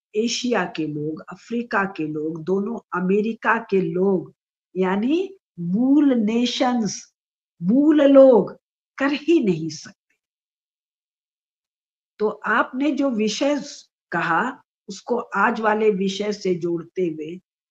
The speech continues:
<coughs> हम ला रहे हैं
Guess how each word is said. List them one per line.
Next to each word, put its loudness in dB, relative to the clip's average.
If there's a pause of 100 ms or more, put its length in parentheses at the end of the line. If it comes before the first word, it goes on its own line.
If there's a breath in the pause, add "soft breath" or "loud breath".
(760)
<coughs> -2
हम -2
ला 0
रहे -4
हैं -6